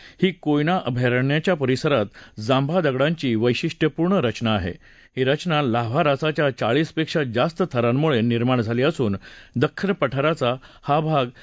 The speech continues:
जांभा दगडापासून बनवलेला जगातल्या सर्वात मोठ्या भूभागांपैकी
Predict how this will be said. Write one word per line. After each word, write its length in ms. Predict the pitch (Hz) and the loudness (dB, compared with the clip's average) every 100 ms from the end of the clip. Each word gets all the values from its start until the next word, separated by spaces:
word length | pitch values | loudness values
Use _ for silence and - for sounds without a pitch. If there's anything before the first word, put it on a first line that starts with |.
| - 120 | -14 -4
जांभा 400 | 131 139 143 185 | -2 0 0 0
दगडापासून 640 | 127 120 117 123 190 139 | 2 0 0 0 0 2
बनवलेला 480 | 120 123 123 127 139 - | 2 2 2 2 0 -4
जगातल्या 440 | 110 131 165 175 185 | -2 0 0 0 -2
सर्वात 280 | 139 131 131 - | 0 0 -2 -2
मोठ्या 440 | 110 123 127 175 | 0 0 2 0
भूभागांपैकी 840 | 151 123 123 123 123 147 139 117 | 0 0 0 0 0 0 0 -2